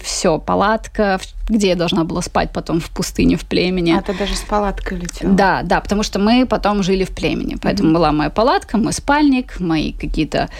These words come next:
Speaker 1: э, медицина, гигиенические средства и средства от насекомых, потому что там большая очень опасность, да, песчаных блох. Вот, все это осталось там, и забегу немножко вперед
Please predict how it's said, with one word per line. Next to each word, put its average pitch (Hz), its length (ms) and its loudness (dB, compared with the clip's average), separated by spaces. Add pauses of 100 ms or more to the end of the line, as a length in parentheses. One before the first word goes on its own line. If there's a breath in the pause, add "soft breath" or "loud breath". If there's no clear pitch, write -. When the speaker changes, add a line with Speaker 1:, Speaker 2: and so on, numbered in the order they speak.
(320 loud breath)
Speaker 1:
э, 170 340 4
медицина, 262 1000 4 (160)
гигиенические 190 760 0
средства 180 600 0 (240)
и 185 400 2 (300 loud breath)
средства 185 600 2
от 165 260 0
насекомых, 320 760 0 (200)
потому 233 260 2
что - 160 -2
там 202 220 0
большая 190 360 0
очень 185 260 -2
опасность, 170 520 -2
да, 185 420 2
песчаных 170 460 2
блох. - 300 2 (760 loud breath)
Вот, 247 220 4
все - 200 0
это 269 200 2
осталось 180 600 -2 (520 loud breath)
там, 302 160 4 (360 loud breath)
и 247 600 4
забегу 196 300 0
немножко 180 380 -2
вперед 226 500 2